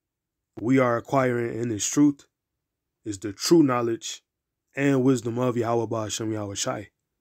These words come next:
And I'm gonna continue the definition. It says, "Especially by means of books." And we know our book is the Holy Scriptures,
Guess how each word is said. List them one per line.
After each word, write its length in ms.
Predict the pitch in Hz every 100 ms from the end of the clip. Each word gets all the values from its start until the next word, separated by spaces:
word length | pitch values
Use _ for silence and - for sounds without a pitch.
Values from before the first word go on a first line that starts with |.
| _ _ _ _ _ _ _ _ _ _ _ _ _
And 80 | 113
I'm 60 |
gonna 80 | 120
continue 340 | 123 - 135 117
the 80 |
definition. 600 | 107 120 110 110 135 -
It 60 | 110
says, 240 | 110 110
"Especially 500 | 101 - 139 139 131
by 220 | 107 110 107
means 440 | 113 120 110 -
of 180 | 95 87
books." 460 | 131 117 - - - _ _ _ _
And 100 | 95
we 80 | 110
know 200 | 123 113
our 200 | 113 123
book 440 | 101 135 127 - _ _ _ _ _ _ _
is 140 | 101
the 120 | 113
Holy 260 | 110 117 110
Scriptures, 640 | - 131 123 - - -